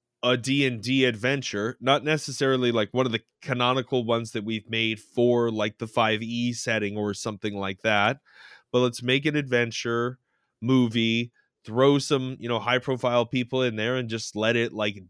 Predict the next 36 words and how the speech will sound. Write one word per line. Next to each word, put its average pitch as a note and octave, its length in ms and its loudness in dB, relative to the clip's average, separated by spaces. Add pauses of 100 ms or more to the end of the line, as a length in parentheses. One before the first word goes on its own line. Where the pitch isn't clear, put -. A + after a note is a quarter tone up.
do C3 240 0
its A#2+ 240 2
thing D3 240 -2
and G2+ 160 -6
show A#2+ 400 0
off A#2 380 2
D A2 200 -6
and F#2+ 140 -10
D. A2+ 400 -4 (380)
And, B2 160 -2
like, A#2 320 0
is C#3 320 2
the B2+ 200 0
excitement B2 640 -2
of A#2 200 -4
D A#2 200 -6
and G2+ 140 -10
D B2 220 -2
itself A#2+ 640 0 (200)
enough A2+ 500 -2 (120)
to A#2+ 240 -2
just A2 380 -6
carry A2 720 -2 (360)
a G2 100 -2
film C#3+ 580 0
or G#2+ 160 -2
carry A2+ 360 0
a F#2+ 60 -6
franchise? A2 920 -2
So, A#2 160 0
like, G#2 220 0 (1120)
are D3 100 6
these C#3 220 0
characters D#3+ 560 2
compelling F#3 520 0
enough, G3 400 0